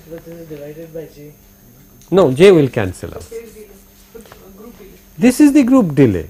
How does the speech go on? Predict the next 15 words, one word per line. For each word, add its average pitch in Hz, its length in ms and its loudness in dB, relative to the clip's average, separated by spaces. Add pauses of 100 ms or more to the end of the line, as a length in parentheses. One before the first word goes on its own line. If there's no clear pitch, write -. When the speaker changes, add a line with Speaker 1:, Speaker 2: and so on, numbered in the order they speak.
(140)
Speaker 2:
and 151 200 0
therefore 190 300 4
this 160 180 -4
is 160 140 -4
tau 131 380 2
g 120 420 -2
zero. 92 420 -8 (1600)
All 120 140 -2
right, 143 240 -2 (300)
and 135 180 -2
this 180 160 -2
is 202 380 -4
another 151 600 4 (800)
strong, 190 960 0 (960)
uh, 113 380 -2